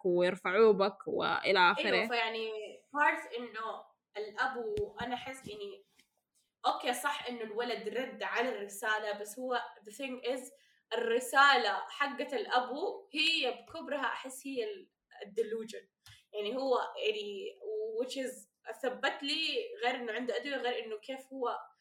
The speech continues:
Speaker 2: رده على الرسالة أصلًا، كيف
Speaker 1: أيوة.
Speaker 2: يحزني، كيف إنه هذا. فيعني it was so dark كيف النهاية،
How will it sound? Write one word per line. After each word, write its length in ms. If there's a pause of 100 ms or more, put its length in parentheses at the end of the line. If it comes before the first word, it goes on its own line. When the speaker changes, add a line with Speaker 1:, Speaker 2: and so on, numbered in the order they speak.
(200)
Speaker 2:
رده 320
على 160
الرسالة 540
أصلًا، 320
كيف 200
Speaker 1:
أيوة. 300
Speaker 2:
يحزني، 260
كيف 340
إنه 500
هذا. 280 (480)
فيعني 240
it 40
was 120
so 440
dark 360
كيف 260
النهاية، 880